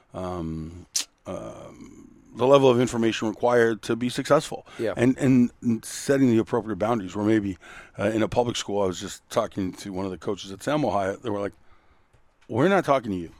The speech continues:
Speaker 1: <laughs>
Speaker 2: Yeah.
Speaker 1: You know, to an adult, just, "We don't need to speak to you.
Speaker 2: <laughs> Right.
Speaker 1: And if you want to speak to me, then you're gonna have to do these things." And, you know, for us, we're in the business of having conversations and communicating. And there are some things, of course, that we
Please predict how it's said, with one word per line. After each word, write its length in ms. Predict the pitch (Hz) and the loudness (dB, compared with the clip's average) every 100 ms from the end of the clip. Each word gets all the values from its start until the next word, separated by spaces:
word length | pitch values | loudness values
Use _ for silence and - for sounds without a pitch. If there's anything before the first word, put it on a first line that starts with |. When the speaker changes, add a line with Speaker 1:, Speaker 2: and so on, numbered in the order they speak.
| - - | -6 8
Speaker 1:
<laughs> 240 | - 294 220 | 10 10 6
Speaker 2:
Yeah. 80 | 202 170 156 | -4 2 8
Speaker 1:
You 60 | |
know, 240 | 160 156 131 | 10 10 8
to 200 | - 160 | 4 4
an 60 | |
adult, 300 | 139 143 131 | 6 6 6
just, 120 | 110 | 2
"We 160 | 117 135 | 0 4
don't 220 | 180 160 | 6 6
need 160 | 143 160 | 2 -2
to 80 | 143 | -6
speak 240 | - 151 | -6 -8
to 100 | - | -4
you. 300 | 110 110 117 - | 0 0 -2 -6
Speaker 2:
<laughs> 60 | - - | -18 -12
Right. 100 | 82 | -2
Speaker 1:
And 160 | 113 113 | 2 2
if 160 | 95 | 2
you 160 | 127 170 | 0 2
want 420 | 147 127 123 120 | 2 4 2 0
to 460 | - 120 110 107 104 - - - | -4 -2 0 0 -2 -10 -20 -14
speak 300 | - 156 - | -6 -4 2
to 80 | 123 | 4
me, 220 | 117 120 | 4 2
then 180 | 110 101 | 2 0
you're 180 | 113 117 | -2 -2
gonna 160 | 117 | -2
have 220 | 95 104 | 0 -2
to 140 | - 101 | -2 -6
do 320 | 92 110 107 | -4 -4 -4
these 340 | 90 107 95 | -6 -8 -8
things." 380 | - 87 - - | -10 -10 -14 -20
And, 120 | - - _ - - _ | -20 -20 _ -20 -20 _
you 80 | 123 | 0
know, 120 | 120 | 2
for 160 | - 143 | 4 6
us, 400 | 151 123 - - _ _ _ _ _ _ - | 8 6 0 -18 _ _ _ _ _ _ -16
we're 360 | 107 113 135 | -12 0 2
in 160 | 123 139 | 2 2
the 60 | 123 | 2
business 420 | 107 98 104 - | 0 -2 -2 -2
of 360 | - 104 95 - - - | 0 2 2 -2 -20 -14
having 260 | - 113 123 | 0 2 2
conversations 560 | 117 117 110 113 110 95 | 0 -2 -2 -6 -6 -6
and 100 | 90 | -6
communicating. 500 | 110 120 - - - - - - | -2 -2 -4 -10 -18 -20 -18 -2
And 160 | 247 | 2
there 100 | 285 | 4
are 60 | 113 | 4
some 180 | - 143 | 2 0
things, 260 | 135 120 101 | 2 0 0
of 100 | - | -2
course, 220 | 117 - | -4 -4
that 100 | 107 | -6
we 260 | 98 107 | -6 -6